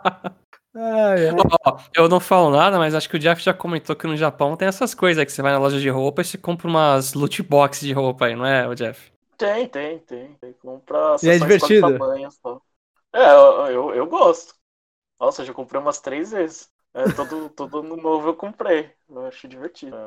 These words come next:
Speaker 2: Pior que deve ser
Speaker 3: É,
Speaker 2: divertido mesmo. <laughs>
Speaker 1: Não, não, concordo. É, tipo, é pra, e é o melhor jeito pra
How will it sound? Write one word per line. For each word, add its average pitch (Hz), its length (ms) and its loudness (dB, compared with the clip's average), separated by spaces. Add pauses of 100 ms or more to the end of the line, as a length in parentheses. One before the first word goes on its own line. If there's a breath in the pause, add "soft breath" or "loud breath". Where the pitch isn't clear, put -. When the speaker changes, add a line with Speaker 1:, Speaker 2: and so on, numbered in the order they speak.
Speaker 2:
Pior 202 160 2
que 170 80 -4
deve 165 180 2
ser 151 100 -6
Speaker 3:
É, 147 40 -2
Speaker 2:
divertido 135 420 -2
mesmo. 143 200 0
<laughs> 262 760 0
Speaker 1:
Não, 214 120 4
não, 208 180 6
concordo. 160 480 4
É, 156 100 4
tipo, 190 180 0
é 185 40 2
pra, 214 140 -4
e 202 120 2
é 220 60 8
o 220 80 6
melhor 214 320 4
jeito 202 220 2
pra 151 480 4